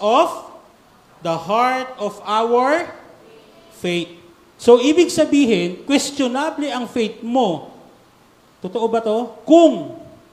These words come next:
hindi balance ang financial life mo? Is it true? Yes. Kasi bakit? Pag hindi balance ang financial life mo,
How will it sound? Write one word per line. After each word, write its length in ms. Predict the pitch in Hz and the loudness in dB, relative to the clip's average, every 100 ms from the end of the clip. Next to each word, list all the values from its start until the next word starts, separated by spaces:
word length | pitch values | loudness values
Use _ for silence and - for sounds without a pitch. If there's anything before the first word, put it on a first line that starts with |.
| _ _ _ | _ _ _
hindi 320 | 214 226 220 | -8 -6 -4
balance 640 | 220 185 214 208 165 156 - | -4 -2 -2 -2 -4 -4 -10
ang 160 | 180 | -12
financial 560 | 170 175 165 160 156 151 | -8 -8 -6 -6 -8 -10
life 320 | 135 127 - | -10 -14 -16
mo? 160 | 139 196 - _ _ _ _ _ _ _ _ _ - _ _ _ _ _ _ _ _ _ _ | -14 -14 -18 _ _ _ _ _ _ _ _ _ -20 _ _ _ _ _ _ _ _ _ _
Is 80 | 151 | -10
it 160 | 190 214 | -10 -8
true? 320 | 175 190 240 - - - _ _ _ _ _ _ _ _ _ _ _ _ _ _ _ _ _ _ _ _ _ _ _ _ _ _ _ | -6 -6 -6 -10 -20 -20 _ _ _ _ _ _ _ _ _ _ _ _ _ _ _ _ _ _ _ _ _ _ _ _ _ _ _
Yes. 640 | 147 180 - - - - - _ _ _ _ _ _ _ _ _ _ _ _ _ _ | -12 -10 -10 -14 -20 -20 -20 _ _ _ _ _ _ _ _ _ _ _ _ _ _
Kasi 160 | 151 180 | -12 -8
bakit? 320 | 190 185 160 - - _ _ _ | -8 -8 -10 -12 -20 _ _ _
Pag 160 | 160 170 | -10 -8
hindi 160 | 180 226 | -8 -6
balance 400 | 190 202 220 214 | -4 -2 -4 -6
ang 80 | |
financial 480 | 185 180 180 185 190 | -8 -8 -8 -8 -8
life 320 | 180 165 165 | -6 -8 -8
mo, 320 | 190 180 156 | -10 -8 -10